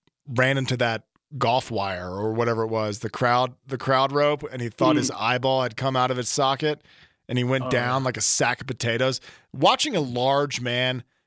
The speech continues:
Speaker 1: go down like that, grabbing his eye and blaming other people for it, and saying, like, "La, la, la," you're just like, "Dude, you're such a baby. Why are you so," and him being sensitive online is, is also very funny to me.
Speaker 2: Oh yeah, it's great.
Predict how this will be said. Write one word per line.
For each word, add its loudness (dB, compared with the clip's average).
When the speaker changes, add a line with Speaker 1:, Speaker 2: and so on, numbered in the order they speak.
Speaker 1:
go 2
down 0
like -2
that, 0
grabbing -2
his -2
eye 0
and -2
blaming 0
other 0
people -2
for 2
it, -2
and -2
saying, 0
like, -6
"La, 2
la, 0
la," 0
you're -10
just -6
like, -6
"Dude, -4
you're -6
such -4
a -2
baby. -2
Why -6
are 0
you 0
so," -2
and -2
him 0
being 0
sensitive 0
online 0
is, -4
is -4
also -2
very -8
funny -8
to -12
me. -12
Speaker 2:
Oh -4
yeah, -8
it's -18
great. -16